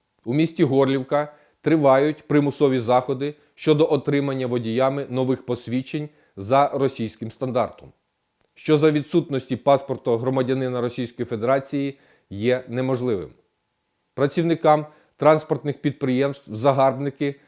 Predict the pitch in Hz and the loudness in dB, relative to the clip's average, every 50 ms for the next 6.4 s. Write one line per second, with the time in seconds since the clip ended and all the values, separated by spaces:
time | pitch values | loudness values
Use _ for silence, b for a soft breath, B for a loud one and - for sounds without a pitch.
0 | b b b 101 117 147 151 139 131 143 139 - - 147 139 139 131 - - 135 | b b b -2 2 2 2 2 2 -2 -4 -4 -2 -2 -2 -2 -2 0 0 2
1 | 135 135 131 139 147 139 120 107 139 135 - 151 139 127 113 - 123 113 113 - | 2 2 2 0 -4 -4 -2 -2 -2 0 4 4 2 2 2 0 -2 -2 -2 0
2 | 120 127 135 139 143 139 139 127 117 120 123 120 - 131 123 147 139 - - 131 | 0 0 2 2 0 -2 -6 -6 -4 -4 -6 -4 -6 -8 -8 -8 -10 -8 -8 -8
3 | 104 107 117 113 - - - - 107 113 107 - 127 123 127 113 95 - - - | -4 -4 -6 -6 -6 -10 -10 -6 -6 -4 -4 -2 -2 0 0 0 -2 -4 -8 -20
4 | - _ _ _ _ _ _ _ _ _ - 156 156 156 - - b b b b | -20 _ _ _ _ _ _ _ _ _ 0 2 2 2 0 -8 b b b b
5 | b b _ - - 175 170 175 180 165 151 135 - 151 143 143 143 143 139 143 | b b _ -2 0 2 2 4 4 2 2 2 0 -2 -2 0 0 -2 0 0
6 | 151 147 143 139 143 147 143 147 | 0 0 0 0 -2 -2 -4 -8